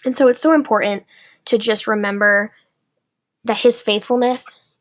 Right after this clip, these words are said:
is in our mindset. It's in how we,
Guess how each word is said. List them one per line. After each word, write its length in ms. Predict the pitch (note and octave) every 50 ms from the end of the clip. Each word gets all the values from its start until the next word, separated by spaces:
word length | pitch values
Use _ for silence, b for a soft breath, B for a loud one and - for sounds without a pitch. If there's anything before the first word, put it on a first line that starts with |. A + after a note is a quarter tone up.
| _ _
is 180 | - A3 G3+ G3+ -
in 440 | - G#3 G#3 G#3+ G#3 G#3 G#3 G3+ - _ _ _ _ _ _ _ _ _ _ _ _ -
our 120 | G#3 G#3 C#3
mindset. 500 | G3 F#3 F#3+ G2 - - - - - - _ _ _ _ _ _ _ _ _ _ _ _ _ _ _ -
It's 160 | A3 A3 - -
in 280 | G#3 G#3+ G#3+ G#3+ A3
how 260 | - - G3+ G3+ G3
we, 440 | G3 F#3+ G3 G3 F#3+ G3 G3 G#3 -